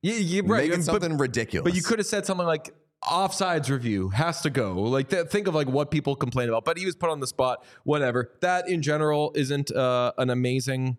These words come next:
Speaker 1: broadcast, so I wasn't expecting anything huge. I thought that we'd get at least, like, one or two talkers or nuggets or real bits of news from that. But oh well. We did get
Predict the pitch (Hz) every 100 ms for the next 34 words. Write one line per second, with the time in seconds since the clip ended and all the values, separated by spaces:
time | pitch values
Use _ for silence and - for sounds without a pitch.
0 | - _ _ - 131 135 135 151 147 147
1 | - - 139 127 127 127 135 127 127 -
2 | 127 127 127 123 127 120 117 - - -
3 | 170 165 151 - 147 165 160 160 143 151
4 | 131 127 120 127 110 110 120 123 113 -
5 | 127 120 117 - _ - 131 123 127 117
6 | 123 - 107 110 123 123 131 - - 117
7 | 117 123 120 123 - 104 117 135 131 131
8 | 131 135 - - - 135 120 110 113 -
9 | 147 147 160 185 196 120 104 -